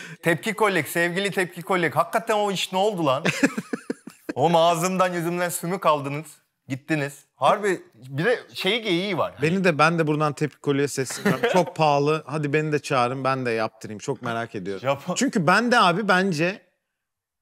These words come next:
Speaker 1: Senin
Speaker 2: bir
Speaker 1: bir iddiam var, evet.
Speaker 2: bir iddiam var benim. Şimdi benim babam diyor ki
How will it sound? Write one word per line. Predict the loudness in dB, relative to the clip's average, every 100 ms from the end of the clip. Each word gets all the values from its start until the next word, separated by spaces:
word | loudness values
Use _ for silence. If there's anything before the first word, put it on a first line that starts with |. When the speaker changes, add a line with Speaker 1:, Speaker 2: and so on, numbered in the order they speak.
| _ _
Speaker 1:
Senin | 2 4
Speaker 2:
bir | 2
Speaker 1:
bir | -2
iddiam | -2 0 0 0
var, | -4
evet. | -4 -6
Speaker 2:
bir | 0 2
iddiam | 2 2 2 2 2
var | 2 2
benim. | -2 -6
Şimdi | -6 -4 -2
benim | 0 2
babam | 2 2 0 0
diyor | 0 -2
ki | -2 -4